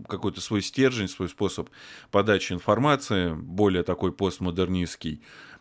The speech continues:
И какой-то отклик это находит. Давайте поговорим о весёлом. Блядь, это пиздец.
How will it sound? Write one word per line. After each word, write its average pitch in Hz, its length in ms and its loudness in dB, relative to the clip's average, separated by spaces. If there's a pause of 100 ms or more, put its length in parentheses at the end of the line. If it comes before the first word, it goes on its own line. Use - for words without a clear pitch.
(100)
И 110 600 2 (160)
какой-то 123 440 0
отклик 98 580 0
это 98 220 2
находит. 85 460 -4 (440)
Давайте 160 300 6
поговорим 127 420 4
о 120 60 2
весёлом. 117 560 0
Блядь, 113 400 4
это 135 180 4
пиздец. 87 540 -4